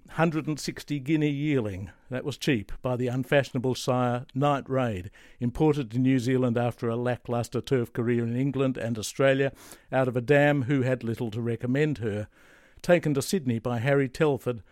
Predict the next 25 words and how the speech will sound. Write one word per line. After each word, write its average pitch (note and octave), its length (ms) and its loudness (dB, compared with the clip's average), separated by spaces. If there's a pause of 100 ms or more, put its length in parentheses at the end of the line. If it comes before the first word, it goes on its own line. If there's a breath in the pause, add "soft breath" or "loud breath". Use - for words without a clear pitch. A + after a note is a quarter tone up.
(100)
Phar D3+ 240 4
Lap C#3+ 220 4
was - 400 -6
slow D#3+ 460 4
to D3 120 -4
show B2 300 0
any B2+ 320 0
form. A2 500 -2 (400 soft breath)
At A#2+ 120 0
his A2+ 120 -6
fifth - 340 0
start, B2+ 360 0
he A#2+ 120 -6
won B2 200 2
a A#2+ 60 2
maiden C#3 440 2
juvenile B2+ 520 -2
handicap B2 500 -4
over A2 200 -4
six - 280 -10
furlongs B2 480 -2
at B2 120 -12
Rose A#2 300 -4
Hill. G#2+ 320 -4 (600 soft breath)
Yet D3+ 200 2